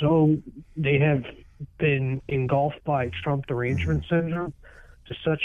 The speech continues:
Speaker 1: an extent that they would rather, they would rather let the American people suffer than improve the quality of the situation
Speaker 2: Right.
Speaker 1: as we see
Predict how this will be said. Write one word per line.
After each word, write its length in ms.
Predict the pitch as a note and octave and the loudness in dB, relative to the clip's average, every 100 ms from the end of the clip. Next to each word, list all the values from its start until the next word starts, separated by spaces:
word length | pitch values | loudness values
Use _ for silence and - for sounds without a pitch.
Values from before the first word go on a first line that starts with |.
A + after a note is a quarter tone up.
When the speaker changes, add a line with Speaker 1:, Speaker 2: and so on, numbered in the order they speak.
| D3+ | -4
Speaker 1:
an 60 | |
extent 500 | B2+ - - C#3 E3+ - - - C3 | -4 -6 -2 0 0 -4 -16 -8 -8
that 120 | C3 | 2
they 100 | D3+ | 4
would 160 | E3 C#3 | 6 4
rather, 420 | C#3 C#3+ E3+ B2+ | 2 4 2 0
they 120 | D3 C#3+ | -4 -2
would 140 | B2 | 0
rather 300 | C3 D3 F3 | 0 2 4
let 160 | E3 D#3 | 2 0
the 100 | D3 | -2
American 380 | B2 B2+ C3+ B2+ | 0 -2 -4 -4
people 280 | D3+ C3+ B2+ - | -4 -4 -6 -2
suffer 300 | B2+ - G#2+ - - - - - - - - - - - | -2 -2 -10 -14 -20 -20 -20 -20 -20 -20 -20 -20 -14 -4
than 640 | C3 C3 B2+ B2 A#2 A2+ - - - | 0 2 2 0 -2 -4 -6 -16 -4
improve 500 | D3+ C3 - C#3+ C3 | -2 0 2 4 4
the 80 | B2 | -2
quality 460 | - C3+ B2+ A#2 A#2 | -4 -2 0 0 0
of 80 | |
the 80 | G#2 - | -2 -6
situation 640 | G#2+ - G#2+ G#2+ - F#2+ - - - | -8 -4 -4 -2 -2 -6 -12 -18 -10
Speaker 2:
Right. 320 | G2 D#2+ D2 - - | -10 -10 -14 -14 -6
Speaker 1:
as 160 | A2 A2+ | -6 -2
we 160 | A#2 - C3+ | -2 -2 -2
see 300 | G#2+ G2 | -2 -2